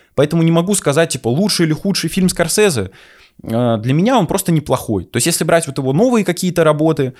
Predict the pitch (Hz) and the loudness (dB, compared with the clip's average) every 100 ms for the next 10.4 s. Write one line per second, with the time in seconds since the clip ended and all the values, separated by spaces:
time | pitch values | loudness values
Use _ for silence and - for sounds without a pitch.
0 | - - 151 156 151 - - 214 226 165 | -18 -4 2 4 2 2 0 2 2 2
1 | 120 _ _ - 208 170 123 107 98 87 | -4 _ _ -4 0 2 2 0 -4 -8
2 | 98 - - - - 160 160 139 - 202 | -14 -10 -2 0 0 2 2 2 0 -2
3 | - 175 220 247 165 147 151 - 139 127 | -2 -2 0 0 0 0 -2 -2 0 2
4 | 165 139 131 135 143 127 120 147 - 233 | 2 0 0 2 2 0 -4 -6 -2 0
5 | 196 143 147 160 139 143 151 151 151 151 | 0 0 0 -2 -4 -2 0 0 0 -4
6 | 143 - _ - 117 120 117 113 117 151 | -4 -12 _ -4 2 2 2 0 -2 -2
7 | 139 117 110 104 123 139 - 123 147 139 | 0 -2 -6 -8 -12 -8 -6 -2 0 0
8 | 131 - 139 113 - - - - - 120 | -2 -2 -2 -4 -8 -16 -20 -20 -12 -4
9 | 120 120 123 117 - 131 120 139 147 - | -2 0 0 -2 -2 0 0 0 0 -2
10 | 135 - 233 240 | -4 -4 -6 -6